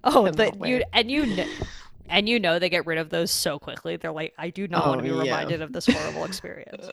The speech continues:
Speaker 2: <laughs> Doctor Phil McGraw, I want you to get excited about your life. It was, if that is on a shirt,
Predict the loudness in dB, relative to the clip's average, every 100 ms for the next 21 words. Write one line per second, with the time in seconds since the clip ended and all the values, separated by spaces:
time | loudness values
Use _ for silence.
0 | -4 -4 -4 -8 -10 -10 -12 -14 -8 -2
1 | -2 0 -2 2 4 6 4 2 2 2
2 | 2 0 -2 -6 -2 2 2 2 -2 -6
3 | -6 -2 -2 0 -2 -2 0 0 2 2
4 | 2 2 2 4 6 6 6 4 2 2
5 | 0 -2